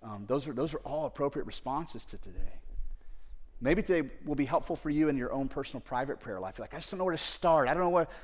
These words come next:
like, hopefully you've been given some ideas here. And if you still aren't quite sure, that's where we as,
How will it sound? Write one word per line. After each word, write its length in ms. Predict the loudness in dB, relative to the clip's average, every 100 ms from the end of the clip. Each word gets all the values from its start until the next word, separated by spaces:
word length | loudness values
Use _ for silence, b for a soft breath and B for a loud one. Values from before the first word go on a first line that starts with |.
| B
like, 140 | -6 0
hopefully 320 | 2 4 4
you've 140 | 4 4
been 140 | 2
given 300 | 4 4 4
some 220 | 4 2
ideas 540 | 2 0 0 0 0 -4
here. 260 | -4 -2
And 140 | -2 -6 b b b b b b b -12 -6
if 100 | -2
you 60 |
still 300 | -2 4 6
aren't 160 | 6 4
quite 260 | 4 4
sure, 360 | 2 -6 -2 0
that's 280 | 0 -2 -2
where 160 | -2
we 280 | 0 2 2
as, 260 | 2 -2